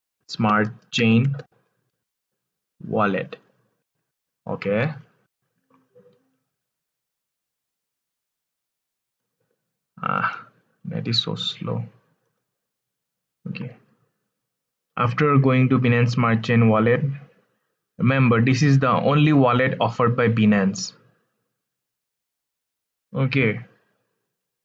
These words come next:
So go to Binance Smart Chain Wallet, add it to your Brave browser or else Chrome Store, and then after adding,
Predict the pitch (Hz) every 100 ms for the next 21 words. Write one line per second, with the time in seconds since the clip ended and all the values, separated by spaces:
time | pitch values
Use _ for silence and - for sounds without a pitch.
0 | _ _ _ _ _ _ _ _ _ _
1 | _ _ _ _ _ _ _ _ - 123
2 | 117 127 127 131 123 120 123 120 120 110
3 | 107 117 113 107 104 110 - - _ _
4 | _ - 131 139 139 135 120 120 117 117
5 | 117 110 113 101 107 107 110 110 - 113
6 | 110 107 - 117 127 - - _ _ -
7 | 110 120 127 135 104 120 - 160 160 123
8 | 120 123 120 104 110